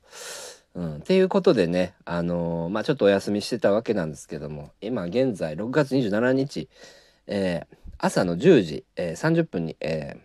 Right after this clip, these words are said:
ー、こちら、うん、えー、収録の方を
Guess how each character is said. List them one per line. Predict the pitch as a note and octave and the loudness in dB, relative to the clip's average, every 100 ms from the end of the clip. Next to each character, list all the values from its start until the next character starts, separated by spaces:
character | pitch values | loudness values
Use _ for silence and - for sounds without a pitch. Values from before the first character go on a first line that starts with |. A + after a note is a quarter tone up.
| - | -18
ー、 | - | -12
こ | - | -10
ち | - F2 | -6 -4
ら、 | E2 - _ _ E2 | -4 -6 _ _ -8
う | |
ん、 | D#2+ C2+ - _ _ _ _ _ - - - | -8 -8 -16 _ _ _ _ _ -20 -12 -4
え | F#2 | -4
ー、 | |
収 | F2+ G2 | -2 -2
録 | F#2+ F2 F2 | -2 -2 -4
の | F2 | -4
方 | E2+ G#2 F#2 F#2 A2+ | -2 2 4 6 6
を | - | 4